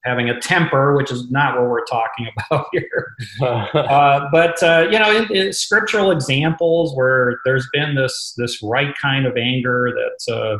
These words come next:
Speaker 1: that's motivated by the gospel, by, that's, you know, got, comes out of a high view of God and God's word.
Speaker 2: Uh, there's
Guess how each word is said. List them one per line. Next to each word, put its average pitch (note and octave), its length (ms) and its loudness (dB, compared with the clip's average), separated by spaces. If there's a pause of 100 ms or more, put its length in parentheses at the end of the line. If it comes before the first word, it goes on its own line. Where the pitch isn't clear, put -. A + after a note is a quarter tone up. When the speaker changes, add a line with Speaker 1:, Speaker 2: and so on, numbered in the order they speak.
Speaker 1:
that's A#2 240 -6
motivated A#2+ 520 -2
by A#2 140 -6
the A2 140 -6
gospel, A2 720 -4
by, G#2+ 240 -6
that's, - 540 -8 (320)
you A#2 80 -4
know, A#2 100 -2
got, A#2+ 160 -4 (160)
comes C3+ 220 0
out B2 140 2
of A#2+ 80 -2
a A#2 60 -2
high A#2 280 0
view A2+ 200 -2
of G#2+ 140 -6
God A2 340 -2
and G#2 140 -6
God's G#2+ 320 -6
word. G#2+ 340 -8 (600)
Speaker 2:
Uh, D#3 280 -2
there's D#3+ 400 -2